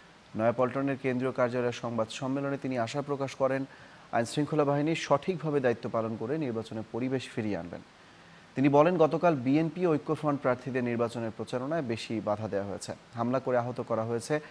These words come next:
নেতাকর্মীদের গ্রেপ্তার করা হয়েছে। বলেন, শত অনিয়ম হলেও নির্বাচন কমিশন কোনো ব্যবস্থা নিচ্ছে না, নির্বাচন কমিশন সরকারের আজ্ঞাবহ। নির্বাচনের মাধ্যমে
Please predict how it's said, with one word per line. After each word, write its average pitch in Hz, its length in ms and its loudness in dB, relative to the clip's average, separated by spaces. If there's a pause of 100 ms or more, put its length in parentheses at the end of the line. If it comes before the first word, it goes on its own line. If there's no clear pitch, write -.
(140)
নেতাকর্মীদের 147 600 0
গ্রেপ্তার 113 340 -4
করা 95 120 2
হয়েছে। 92 300 -8 (380)
বলেন, 123 240 4 (120)
শত 123 200 -2 (120)
অনিয়ম 143 240 2
হলেও 143 240 4 (360)
নির্বাচন 113 400 -2
কমিশন 117 340 0 (120)
কোনো 135 240 0
ব্যবস্থা 107 400 0
নিচ্ছে 92 280 -6
না, - 100 -8 (380)
নির্বাচন 131 420 2
কমিশন 127 300 0 (120)
সরকারের 117 400 0 (500)
আজ্ঞাবহ। 107 500 0 (4000)
নির্বাচনের 160 600 4
মাধ্যমে 170 320 4